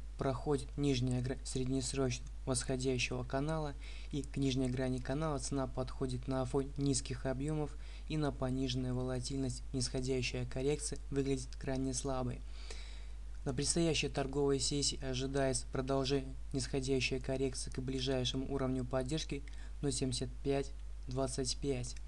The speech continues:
В области уровня проходит нижняя грань канала, и высока вероятность, что тест нижней грани канала с большей вероятностью приведёт к отскоку цены вверх обратно к ноль семьдесят шесть восемьдесят.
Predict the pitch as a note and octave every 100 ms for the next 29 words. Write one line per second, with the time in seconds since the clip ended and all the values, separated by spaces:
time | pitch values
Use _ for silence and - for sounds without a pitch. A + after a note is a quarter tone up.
0 | - - - - - - - - - -
1 | D3 C#3+ C#3 C3+ C3+ - C3+ C#3+ C3 B2
2 | A#2+ C3 B2 C#3+ - - - - - -
3 | - D3 C#3 C3+ C3 B2+ C3 B2 C3+ D3+
4 | D#3+ C#3+ - - - C#3 - C3+ - B2+
5 | C3 B2 C3 C#3+ D3 C#3 - C3 B2+ C3
6 | B2+ - C#3 B2+ B2+ B2 B2+ B2 B2 C3+
7 | C#3+ D3 - B2 C3+ D3 - C3+ C3 C3
8 | C3+ B2 - B2+ - - - - - -
9 | - C3+ B2+ C3 - C3 B2 D3 C3+ C3
10 | B2 C3+ B2+ B2+ B2 B2+ D3+ - - -
11 | - - - B2+ C3+ C#3+ C#3+ C3+ B2+ -
12 | - C#3 B2 C3+ B2+ C3 - - C#3 C#3+
13 | - B2+ B2+ C3+ B2+ A#2+ B2